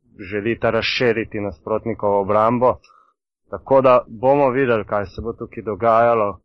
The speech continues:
Vprašanje, veliko vprašanje je tudi, eh, Ray Armstead, playmaker Krke, ki je prišel naravnost iz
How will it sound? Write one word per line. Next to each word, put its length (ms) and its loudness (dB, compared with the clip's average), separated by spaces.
Vprašanje, 760 0
veliko 420 -4
vprašanje 500 -8
je 120 -8
tudi, 280 -10
eh, 80 -10
Ray 320 4
Armstead, 800 -2
playmaker 720 -4
Krke, 600 -4
ki 140 -12
je 80 -8
prišel 320 -6
naravnost 560 0
iz 80 -12